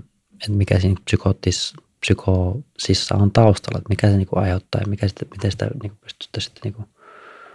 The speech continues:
vastavaikuttamaan sitten myös siihen, niinku, näitten kannabinoidien kautta. Et joku siellä on kuitenkin, joka sitten, niinku, näillä, joilla on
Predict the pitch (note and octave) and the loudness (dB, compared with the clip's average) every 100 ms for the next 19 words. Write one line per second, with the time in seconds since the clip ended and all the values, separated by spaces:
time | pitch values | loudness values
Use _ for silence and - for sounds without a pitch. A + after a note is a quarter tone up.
0 | - _ _ _ _ _ G#2+ G2+ - - | -20 _ _ _ _ _ 4 4 4 2
1 | - - - - - - F#2+ - - - | 2 2 -4 -8 -6 -2 -2 -2 -4 -2
2 | - - E2+ E2+ - F2+ F#2 - - F2+ | -2 -2 -2 -2 -2 -4 -4 -10 -4 -4
3 | G2 G2+ G#2 G#2 - F#2+ - G#2 C3+ C3 | -4 -4 -4 -6 -4 -6 -4 2 2 4
4 | F2+ A2 A2 A2 G2 G#2 F#2+ F#2+ F#2 - | 4 6 8 8 6 4 4 4 2 0
5 | F2+ - G2 G#2 F#2 G2 G2+ G2 G2 G#2 | -4 -2 -2 0 0 2 2 2 2 0